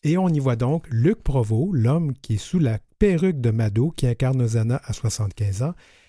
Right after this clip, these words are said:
Et c'est Vincent Roy qui incarne Hosanna à l'époque dans une performance puissante, remplie d'intériorité. Il n'a qu'à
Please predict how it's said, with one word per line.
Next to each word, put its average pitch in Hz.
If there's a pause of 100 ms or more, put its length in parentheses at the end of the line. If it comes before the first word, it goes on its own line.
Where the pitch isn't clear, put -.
(160)
Et 151
c'est 165
Vincent 214
Roy 120 (100)
qui 135
incarne 156
Hosanna 131 (100)
à 139
l'époque 156
dans 131
une 147
performance 170 (160)
puissante, - (280)
remplie 190
d'intériorité. 131 (680)
Il 135
n'a 170
qu'à 135